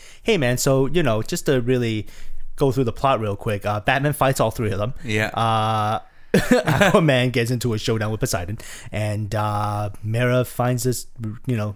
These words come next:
Speaker 1: crazy secret that could turn this whole thing around.
Speaker 2: Yeah.
Speaker 1: I feel like we would have covered everything on <laughs> no.
Speaker 2: <laughs> Yeah, I, it, it's one of the, I, like, again, it's
Speaker 1: It's
Speaker 2: the,
Speaker 1: an action
Speaker 2: the, the
Speaker 1: thing.
Speaker 2: blockbuster comics
Speaker 1: Yes.
Speaker 2: generally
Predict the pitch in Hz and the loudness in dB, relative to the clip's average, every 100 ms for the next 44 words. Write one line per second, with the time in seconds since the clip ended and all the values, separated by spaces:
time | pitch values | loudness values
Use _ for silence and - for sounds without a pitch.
0 | - - 117 120 - 135 117 101 98 - | -8 -4 -4 -4 -4 -4 -4 -6 -6 -6
1 | 117 104 110 107 113 110 117 98 - - | -6 -6 -6 -6 -6 -4 -4 -4 -6 -10
2 | - - - 104 92 - - - 202 - | -12 -14 -8 -4 -4 -6 -16 -6 -2 2
3 | 233 220 208 196 202 185 - 202 160 156 | 2 2 0 2 2 2 0 0 2 0
4 | 151 147 156 143 143 - - 214 160 - | 0 -2 0 0 -2 -4 -4 2 2 2
5 | - 147 - - - - - - 185 - | -6 -12 -10 -10 -12 -12 -12 -2 0 2
6 | 208 - 277 - 135 117 117 147 - - | 0 2 0 2 4 4 4 2 -2 -6
7 | - - - - 131 - 147 175 202 185 | -6 -8 -10 -2 0 2 0 2 4 4
8 | 165 - 104 - - 147 160 151 185 135 | 2 2 -4 -6 -4 0 2 2 2 2
9 | 110 - - - 127 - - 147 208 202 | 0 -2 -6 -6 -6 -6 0 2 2 0
10 | 180 180 - 131 143 101 98 127 151 151 | -8 -8 -4 0 2 2 0 0 2 4
11 | 185 98 90 143 - 139 - 110 104 107 | 2 0 0 0 0 -2 -4 -2 -2 -2
12 | - - - 127 113 - - - 107 135 | -4 -4 -4 -2 -2 -4 -8 -8 -4 0
13 | 131 131 123 110 | 2 2 0 -2